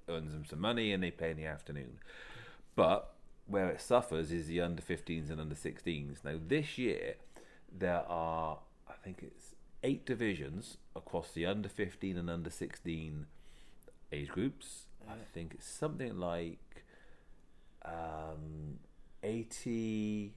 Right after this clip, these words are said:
Speaker 1: eighty-four teams, so forty-two matches every weekend. And at the start of the season, there were twelve referees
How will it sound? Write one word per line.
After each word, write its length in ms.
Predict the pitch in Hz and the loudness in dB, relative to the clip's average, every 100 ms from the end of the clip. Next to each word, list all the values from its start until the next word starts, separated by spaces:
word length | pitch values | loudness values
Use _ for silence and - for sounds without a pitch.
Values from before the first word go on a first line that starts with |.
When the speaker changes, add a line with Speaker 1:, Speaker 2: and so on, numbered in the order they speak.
| - | -6
Speaker 1:
eighty-four 540 | 107 117 139 - 113 107 | -2 0 0 2 4 4
teams, 480 | - - 78 104 123 | 2 0 2 0 0
so 120 | 87 | -2
forty-two 640 | - - 143 151 143 131 | -2 4 6 4 2 2
matches 540 | 113 90 85 110 147 - - - | 6 4 4 2 2 0 -12 0
every 260 | 101 113 120 | 4 6 6
weekend. 580 | 107 107 80 80 131 151 - - - - - - - - - - | 6 6 4 4 4 -2 -10 -18 -18 -18 -18 -18 -18 -16 -6 2
And 280 | 87 90 87 | 4 6 4
at 100 | - | 2
the 60 | |
start 340 | - - 147 98 | 0 8 8 8
of 80 | |
the 60 | 85 | 4
season, 480 | - 76 78 90 85 | 0 0 2 2 4
there 100 | 82 | 4
were 80 | 80 | 2
twelve 540 | - - 101 98 95 | 0 6 8 8 6
referees 720 | 95 90 92 85 76 64 69 | 2 2 0 0 0 -2 -12